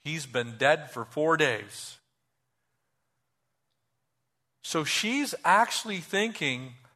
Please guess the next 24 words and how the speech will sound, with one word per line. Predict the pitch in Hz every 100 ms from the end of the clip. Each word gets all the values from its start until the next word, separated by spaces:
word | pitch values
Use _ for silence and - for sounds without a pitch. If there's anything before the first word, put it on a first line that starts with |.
| _ _ _ _ _ _ _ _ _ _
"I | - 160
got | 123 101 104
no | 117 147
idea | 151 156 139 113
what | 101
he's | 101 101
doing | - 113 104
right | 95 101
now. | 98 92 85 - _ _ _ _ _ _ _ _ _ _ _ _ _ _
But | 123
the | 123
last | 131 170 190 -
thing | 196
in | 196
the | 190
world | 185 196 170
you | 180
want | 180
to | 175
do | 180 180
is | 120
open | 131 135 143
that | 139 139 -
tomb, | 127 104 95 98